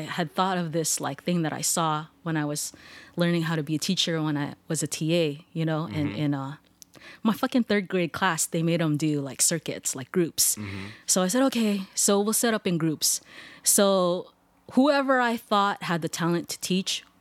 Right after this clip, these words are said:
Speaker 1: we would have them spend time with the B-boys and go over the choreography,
Speaker 2: Mm-hmm.
Speaker 1: you know? But to show them respect, like, "Okay, we're not just a bunch of punks. We'll try what you do too,"
Speaker 2: Mm-hmm.
Speaker 1: you know? And then they
Speaker 2: Mm-hmm.
Speaker 1: would teach us.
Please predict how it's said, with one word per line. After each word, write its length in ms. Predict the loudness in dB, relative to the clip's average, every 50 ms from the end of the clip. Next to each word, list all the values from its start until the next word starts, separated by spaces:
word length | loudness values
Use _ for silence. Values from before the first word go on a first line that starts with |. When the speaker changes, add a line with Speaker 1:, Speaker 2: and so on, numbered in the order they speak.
| _ _ -20 _ -8 -2
Speaker 1:
we 400 | 0 2 2 4 4 2 0 0
would 340 | 0 0 2 2 2 0
have 340 | -4 -2 0 0 0 0 0 0
them 160 | 0 2 0
spend 280 | 0 -2 -2 -2 -2
time 240 | -2 0 0 2 2
with 100 | 0 -2
the 60 | -4
B-boys 560 | -4 -2 -2 -2 -2 -4 -6 -4 -6 -8 -8 -6 -2
and 120 | -2 0
go 160 | 0 0 -2 0
over 540 | 0 0 0 0 -2 -4 -4 -4 -6 -12 -16 -18 -20 -20 _ _ _ -10
the 80 | -6
choreography, 680 | -2 0 0 2 2 0 -2 -4 -8 -12 -12 -14 -14 -16 _ -16 -14
Speaker 2:
Mm-hmm. 300 | -12 -10 -8 -8 -10 -8 -2 0
Speaker 1:
you 60 | 2
know? 180 | 2 2 2 -2 -6 -14 -8 0 4
But 140 | 4 4 6
to 80 | 6 4
show 300 | 4 4 4 4 4 4
them 240 | 4 4 4 4
respect, 600 | 4 4 4 2 2 2 2 2 2 0 -2 -2
like, 220 | -2 -2 -2 -2 -6 -12 -14 _ _ _ 4
"Okay, 360 | 4 4 4 4 2 2 4
we're 120 | 4 4 2
not 180 | 2 2 0 0
just 200 | -2 -2 0 -2
a 40 | -2
bunch 220 | 0 0 -2 -2
of 100 | -4 -6
punks. 380 | -2 -2 0 0 0 0 0 -2 -2 -8 -16 -6 0
We'll 180 | 2 4 4 4
try 320 | 4 4 4 6 4 4
what 220 | 4 2 2 2 4
you 240 | 4 6 6 4 4
do 220 | 4 2 2 2
too," 320 | 2 2 2 0 0 -4 -8
Speaker 2:
Mm-hmm. 220 | -12 -12 -6 0 2
Speaker 1:
you 80 | 2
know? 120 | 4 2 2
And 120 | 2 2
then 120 | 4 4 4
they 60 | 4
Speaker 2:
Mm-hmm. 60 | 2 2
Speaker 1:
would 100 | 0 0
teach 260 | 2 0 0 0 0
us. 420 | 0 2 2 2 2 0 0 0